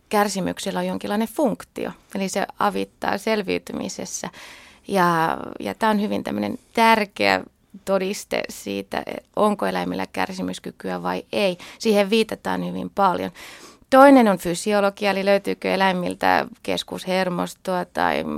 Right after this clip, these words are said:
tai tietynlaisia, äm, aivorakenteita tai, tai tietynlaista fysiologiaa laajemmassa mielessä, joka viittaisi siihen, että kärsimyskyky on mahdollinen.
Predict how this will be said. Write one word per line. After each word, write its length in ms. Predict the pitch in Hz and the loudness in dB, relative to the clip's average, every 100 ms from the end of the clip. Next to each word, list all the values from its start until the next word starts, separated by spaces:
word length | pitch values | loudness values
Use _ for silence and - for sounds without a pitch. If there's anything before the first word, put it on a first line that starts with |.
| 71 - - - - - | -8 -8 -10 -8 -10 -4
tai 300 | 92 85 - _ | -2 0 -2 _
tietynlaisia, 800 | 190 180 180 90 165 180 185 180 - - - - - | -4 -2 -2 0 0 0 -2 -4 -4 -18 -20 -8 0
äm, 220 | 175 170 175 165 - - - - | 2 2 0 -4 -8 -8 -10 -8
aivorakenteita 1200 | - 190 180 175 180 - 202 196 190 185 185 190 | 0 2 2 2 2 2 -2 -2 -2 -2 -2 -4
tai, 480 | - 190 180 175 175 _ | -2 2 2 2 -2 _
tai 180 | 190 180 180 | -2 -2 0
tietynlaista 840 | 196 180 185 185 180 175 - 151 | 0 0 0 -2 -2 -4 -2 -2
fysiologiaa 680 | - 196 - 190 185 - 214 | 0 -6 -2 -2 -2 -4 -4
laajemmassa 540 | 220 233 214 208 190 190 | 0 0 0 -4 -6 -6
mielessä, 400 | 185 185 180 190 | -6 -6 -6 -6
joka 240 | - 196 | -4 -2
viittaisi 460 | 214 202 - 170 - | 0 -2 -2 -4 -6
siihen, 220 | 170 170 | -8 -6
että 200 | 170 175 | -6 -8
kärsimyskyky 800 | - 165 - 170 - - - - | -4 -6 -6 -8 -8 -10 -10 -8
on 100 | 85 | -4
mahdollinen. 680 | 87 - 170 50 50 - | -2 -4 -4 -8 -8 -8